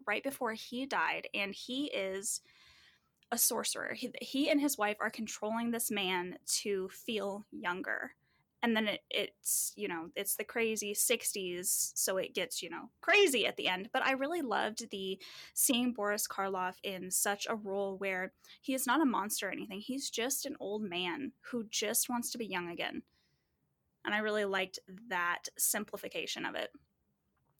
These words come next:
The Innocents in nineteen sixty-one, I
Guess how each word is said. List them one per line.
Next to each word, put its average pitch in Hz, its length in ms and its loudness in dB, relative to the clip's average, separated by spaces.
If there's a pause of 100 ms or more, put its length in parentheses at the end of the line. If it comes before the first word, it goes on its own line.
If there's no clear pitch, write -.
(160)
The 247 140 2
Innocents 240 600 0
in 220 140 -4
nineteen 220 280 -4
sixty-one, 214 720 -2
I 247 100 0